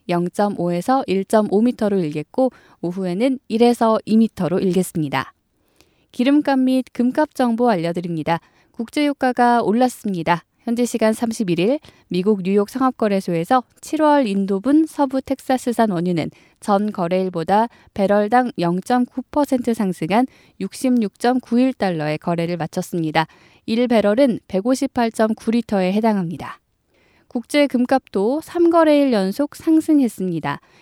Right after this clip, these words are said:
이날 뉴욕 상품거래소에서 팔월 인도분 금은 전 거래일보다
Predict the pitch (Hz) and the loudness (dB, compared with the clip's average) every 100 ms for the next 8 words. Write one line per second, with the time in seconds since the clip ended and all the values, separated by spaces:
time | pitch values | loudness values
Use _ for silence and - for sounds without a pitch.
0 | _ 196 214 220 214 180 220 226 277 269 | _ 0 4 4 2 2 0 0 -4 -2
1 | 269 233 208 208 180 180 262 277 - - | 0 0 0 -2 -4 0 2 0 -2 -2
2 | 311 294 277 190 196 208 202 202 - 170 | 0 2 2 -2 -2 -2 -2 -4 -4 -4
3 | 226 196 _ _ _ - 202 214 208 175 | -2 -4 _ _ _ -2 0 0 -2 0
4 | 196 196 170 165 233 269 | 0 -2 -4 0 2 2